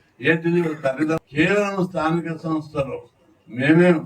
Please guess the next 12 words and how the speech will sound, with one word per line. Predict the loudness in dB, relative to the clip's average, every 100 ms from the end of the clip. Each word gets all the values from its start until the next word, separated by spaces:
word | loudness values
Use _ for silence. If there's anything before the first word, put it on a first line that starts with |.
| -8 -8
మీరే | 2 4 6
ముఖ్యమంత్రులు | 4 0 -2 -2 -4 -4
అయ్యారు, | -4 -4
మీరే | -8 -2 2 4 2 -2 -10 _ _
మొన్న | -8 -6
ఆయన | -4 0 4 2
అంటున్నారు, | 2 0 0 -2 -10 -16 -14
"అన్నా | -8 0 0 2
మేమే | 2 0 -2
ముఖ్యమంత్రులమైనాం, | -2 -2 0 0 -2 -6 -8 -10 -12 -10 -4
మేమే | 0 0
మంత్రులమైనాం, | 2 2 0 -2 -2 -4 -10 -14